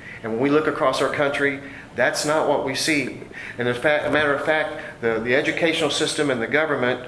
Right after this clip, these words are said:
are doing everything they can to keep that from occurring. Paying people off with checks. And it's not the way it's supposed to be. And so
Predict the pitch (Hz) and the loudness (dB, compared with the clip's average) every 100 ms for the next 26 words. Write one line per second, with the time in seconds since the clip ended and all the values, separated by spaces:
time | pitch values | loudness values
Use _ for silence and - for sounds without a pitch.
0 | - - 131 135 135 185 190 196 180 175 | -10 -4 0 2 2 2 2 2 2 0
1 | 196 147 127 139 - 123 - 120 - 139 | 0 0 0 -2 0 0 0 -6 -4 -4
2 | 117 92 - - - - - - - - | -4 -6 -12 -18 -20 -20 -20 -20 -20 -20
3 | - - - - - - - - - 170 | -20 -20 -20 -20 -20 -20 -20 -12 -2 0
4 | 170 160 170 135 143 135 117 113 - - | 0 0 -2 2 4 4 2 -2 -6 -2
5 | 165 127 95 - - 113 101 98 - - | 2 2 0 -4 -8 -8 -10 -12 -14 -18
6 | - - - - - - - - - - | -20 -20 -20 -20 -20 -20 -20 -20 -20 -20
7 | - 117 - - - - - - - - | -8 -8 -8 -16 -20 -20 -20 -20 -20 -18
8 | - - - - - - - - - - | -14 -14 -14 -20 -20 -20 -20 -20 -20 -20
9 | - - - - - - - - - - | -20 -20 -20 -20 -20 -20 -20 -20 -20 -20
10 | - - - - - - - 113 - 123 | -20 -20 -20 -20 -20 -20 -18 -10 -6 0
11 | 139 143 143 139 - - 131 - 123 123 | 0 2 0 0 -2 -2 -2 -2 -2 -4
12 | 104 95 - - - - - - - - | -4 -10 -18 -20 -20 -20 -20 -20 -20 -18
13 | - - 120 127 135 | -16 -4 -2 2 2